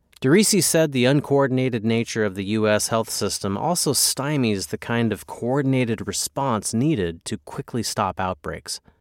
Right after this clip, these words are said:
Even when it was used to quickly identify sars C o V two, metagenomics smacked into political reality. At Wuhan Central Hospital in twenty nineteen,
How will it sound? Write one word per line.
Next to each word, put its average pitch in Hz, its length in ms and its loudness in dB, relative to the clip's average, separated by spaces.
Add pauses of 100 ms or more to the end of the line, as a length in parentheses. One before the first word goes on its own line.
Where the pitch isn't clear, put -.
(380)
Even 208 280 2
when 196 120 6
it 180 60 4
was 139 240 2
used 123 340 0
to 113 80 -2
quickly 143 460 0
identify 113 580 2
sars 113 380 2
C 113 200 -2
o 98 100 0
V 85 240 -10
two, 85 440 -2 (360)
metagenomics 135 760 4
smacked - 560 0
into 131 520 0
political 143 580 -2
reality. 135 640 -2 (460)
At 123 100 0
Wuhan 131 500 2
Central 120 380 -2
Hospital 110 560 -2
in 95 120 -4
twenty 113 280 -2
nineteen, 95 640 -4